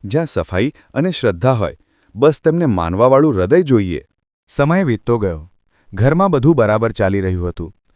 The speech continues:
પરંતુ કિસ્મતના ખેલ અજીબ હોય છે. એક દિવસ સુશીલાબાઈને હળવો તાવ આવ્યો. તેણે વિચાર્યું કે બે દિવસમાં ઉતરી જશે, પણ તે તાવ દિવસે દિવસે વધતો ગયો.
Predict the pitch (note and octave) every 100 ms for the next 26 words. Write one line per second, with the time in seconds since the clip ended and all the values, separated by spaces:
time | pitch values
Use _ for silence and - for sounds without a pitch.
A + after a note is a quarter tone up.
0 | _ _ B2 C3+ D3+ D#3+ - G2+ A#2+ B2
1 | C3 B2+ A2+ C3+ A#2+ F2 A#2 G2+ A2+ D3+
2 | A#2+ G2+ _ _ _ _ _ _ - C#3+
3 | C#3 C#3 D#3 - G2 A2 G#2+ F#2+ F#2+ C3+
4 | G2+ F2 F#2 A2 F#2+ G2 F2+ D#2+ D2+ -
5 | _ _ _ _ - - C#3 E3 A#2+ D3
6 | D3+ F3 F#3+ B2+ B2+ D#3 D#3+ D#3+ F#3 C3
7 | G2 G2+ F2 D#2+ D2 - _ _ _ -
8 | G#2+ F#2 A2 G#2+ G#2 C3 C3 G#2+ G2+ D#3
9 | A#2+ G#2+ E3 B2+ F#2 - A#2 F#2+ D#2+ C#2